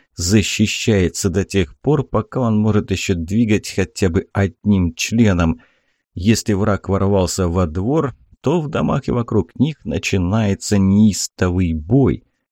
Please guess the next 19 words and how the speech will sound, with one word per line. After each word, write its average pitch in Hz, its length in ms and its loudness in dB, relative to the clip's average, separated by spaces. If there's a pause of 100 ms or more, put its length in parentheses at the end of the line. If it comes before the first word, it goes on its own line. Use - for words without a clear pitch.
Горцы 90 560 0
защищаются 85 1000 -2
отчаянно, 95 800 0
и 95 120 -2
почти - 460 -4
всегда 107 460 -2
взятие 92 400 0
приступом 101 680 0
нескольких 85 560 0
саклей 85 420 0
и 90 200 -2
хижин 139 480 0 (320)
может 127 460 2
стоить 139 580 -2
значительных 95 1120 0
жертв. 95 580 -2 (1200)
Надо 143 420 2
избежать 127 800 0 (120)
потери. 98 760 0